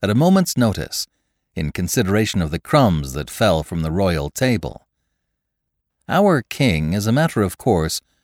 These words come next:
retained his fool. The fact is, he required something in the way of folly, if only to counterbalance the heavy wisdom of the seven wise men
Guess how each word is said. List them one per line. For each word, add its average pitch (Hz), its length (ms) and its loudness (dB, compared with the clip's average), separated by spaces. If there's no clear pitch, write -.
retained 139 560 2
his 78 380 -4
fool. 90 580 -2
The - 60 -8
fact 175 260 -2
is, 143 140 4
he 147 120 2
required 113 640 0
something 78 480 -4
in 69 80 -6
the 71 80 -6
way 82 260 -2
of 67 140 -8
folly, 76 600 -4
if 69 220 -8
only 90 240 0
to 69 100 -8
counterbalance 71 880 -2
the - 120 -6
heavy 92 280 -2
wisdom 82 540 0
of 78 120 -4
the 78 80 -8
seven 95 480 0
wise 90 440 0
men 104 380 0